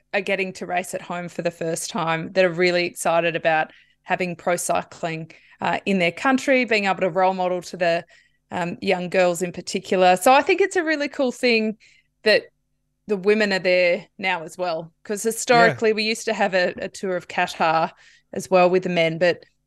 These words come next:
Speaker 1: the, the women weren't invited to any of the other races. So it, it's good to see that happening.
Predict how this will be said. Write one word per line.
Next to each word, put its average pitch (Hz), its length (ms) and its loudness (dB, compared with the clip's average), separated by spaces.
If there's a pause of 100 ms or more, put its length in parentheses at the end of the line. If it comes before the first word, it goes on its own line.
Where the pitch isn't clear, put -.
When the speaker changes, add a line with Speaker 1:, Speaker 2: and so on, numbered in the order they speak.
(200)
Speaker 1:
the, 196 260 2
the 190 140 -4
women 196 340 0
weren't 180 180 -2
invited 170 460 -2
to - 120 -8
any 175 200 -8
of 170 80 -10
the 185 100 -4
other 185 160 -2
races. - 420 -4
So 185 320 4 (220)
it, 196 180 -4
it's 208 200 -4
good 190 220 -4
to 180 100 -10
see - 160 -6
that 160 220 -2
happening. - 340 -12